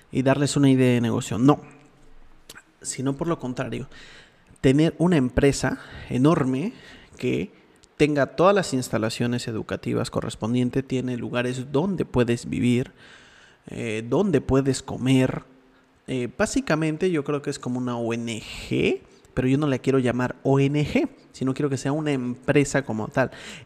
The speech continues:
Y dentro de poco van a entender por qué quiero que sea una empresa. Bueno, primero que nada, no tengo muy claro el tema de los O N G, pero hasta donde mi cerebro o lo que sea que yo he entendido es que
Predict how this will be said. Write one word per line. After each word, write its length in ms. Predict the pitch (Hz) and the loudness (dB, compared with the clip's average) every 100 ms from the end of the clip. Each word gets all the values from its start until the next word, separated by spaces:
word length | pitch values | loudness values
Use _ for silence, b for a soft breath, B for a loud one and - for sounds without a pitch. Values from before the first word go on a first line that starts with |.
| _ - | _ -4
Y 260 | 190 - - - | -2 -2 -6 -6
dentro 380 | 135 135 143 165 | 2 2 4 2
de 80 | 135 | 2
poco 280 | - 135 143 | 0 0 2
van 220 | 139 139 | 4 2
a 40 | |
entender 500 | 143 139 110 123 135 | 0 0 0 2 2
por 300 | - 87 123 | 0 -2 -2
qué 340 | - 120 127 131 B B B | -4 -2 -2 -4 B B B
quiero 200 | - 127 | 0 2
que 100 | - | 2
sea 120 | - | 0
una 140 | 120 120 | 2 2
empresa. 540 | 117 - 139 139 123 - - - | 0 4 4 4 -2 -8 -20 -4
Bueno, 300 | - 127 120 | 2 2 2
primero 380 | 131 160 254 277 | 2 4 2 2
que 80 | 131 | 2
nada, 240 | 127 131 | 2 2
no 200 | 139 170 | 2 0
tengo 380 | - 202 208 156 | 0 0 2 2
muy 160 | 151 | 2
claro 260 | 139 135 139 | 4 4 4
el 80 | 127 | 4
tema 220 | 131 139 | 4 4
de 60 | 123 | 4
los 200 | 127 - | 2 0
O 40 | |
N 180 | 127 127 | 0 0
G, 160 | - - | 0 2
pero 240 | 131 135 | 4 4
hasta 340 | 127 - - | 2 -2 -2
donde 260 | 127 123 123 | -2 0 -4
mi 100 | 123 | -6
cerebro 580 | - 135 175 175 185 160 | -4 -2 0 -2 -4 -6
o 140 | 113 | -6
lo 180 | 110 107 | -8 -12
que 120 | - | -10
sea 160 | - 143 | -6 -4
que 180 | 135 127 | -6 -4
yo 180 | 135 165 | 2 2
he 40 | |
entendido 540 | 208 131 120 127 123 | 2 0 -2 0 -2
es 100 | 135 | -4
que 160 | - - | -6 -10